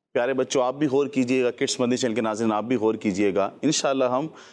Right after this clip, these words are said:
سلام کرنے کا جو طریقہ ہے، وہ بھی سیکھیں گے، تلفظ بھی سیکھیں گے،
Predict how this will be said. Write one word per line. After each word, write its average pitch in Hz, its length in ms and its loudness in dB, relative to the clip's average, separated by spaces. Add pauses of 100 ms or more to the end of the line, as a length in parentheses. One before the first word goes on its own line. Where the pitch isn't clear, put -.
(380)
سلام 139 400 -2
کرنے 139 320 0
کا 135 240 -2
جو 120 180 0
طریقہ 120 380 0
ہے، 139 160 2
وہ 107 180 2
بھی 139 120 0
سیکھیں 151 440 0
گے، 156 80 2
تلفظ 135 480 -2
بھی 151 100 0
سیکھیں 147 440 0
گے، 156 120 0